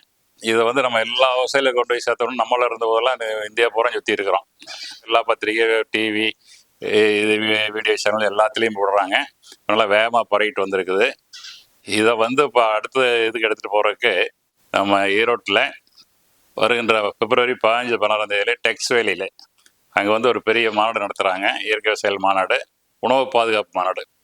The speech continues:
நம்ம வந்து உணவு வந்து பாதுகாப்பு முக்கியம். உணவுல வந்து விஷமெல்லாம் இருக்கிறனால தான் இப்ப எல்லா வியாதிகளும் வருது. புற்றுநோய் மட்டும் இல்லைங்க, இருதய வியாதிகள், சர்க்கரை வியாதி, பிரஷரு, அப்புறம் மூட்டு வலி, ஆ, அப்புறம் உங்களுக்கு நிறைய பேர்த்துக்கு வந்து குழந்தை இல்லாம இருக்கு. ரொம்ப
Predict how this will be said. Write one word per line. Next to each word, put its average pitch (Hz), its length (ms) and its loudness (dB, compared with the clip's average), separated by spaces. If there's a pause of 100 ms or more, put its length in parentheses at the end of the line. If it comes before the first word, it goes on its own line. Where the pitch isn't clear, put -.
(100)
நம்ம 104 200 0
வந்து 117 200 2
உணவு 123 300 2
வந்து 120 180 -4
பாதுகாப்பு 110 480 0
முக்கியம். 98 320 -4 (220)
உணவுல 117 260 2
வந்து 113 160 0
விஷமெல்லாம் 113 360 0
இருக்கிறனால 107 300 -2
தான் 120 100 -2
இப்ப 101 120 -2
எல்லா 113 200 0
வியாதிகளும் 110 340 -2
வருது. 92 180 -8 (540)
புற்றுநோய் 117 420 -2
மட்டும் 117 240 0
இல்லைங்க, 104 260 0 (120)
இருதய 107 260 0
வியாதிகள், 104 380 0 (380)
சர்க்கரை 110 380 0
வியாதி, 104 320 2 (120)
பிரஷரு, 104 460 0 (600)
அப்புறம் 101 280 -2
மூட்டு 110 240 0
வலி, 104 240 2 (760)
ஆ, 95 100 -2 (280)
அப்புறம் 113 300 0
உங்களுக்கு 110 280 2 (220)
நிறைய 110 300 2
பேர்த்துக்கு 117 400 0
வந்து 113 220 -2 (280)
குழந்தை 147 300 -2
இல்லாம 120 240 0
இருக்கு. 98 200 -8
ரொம்ப 113 120 -2